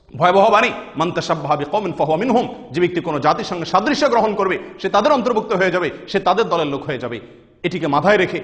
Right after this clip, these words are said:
আমাদেরকে চলতে হবে এবং আমল করতে হবে। কোরআনে কারিমে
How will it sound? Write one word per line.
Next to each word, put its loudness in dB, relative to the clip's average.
আমাদেরকে -2
চলতে 0
হবে 0
এবং -4
আমল 2
করতে -2
হবে। 2
কোরআনে 0
কারিমে -2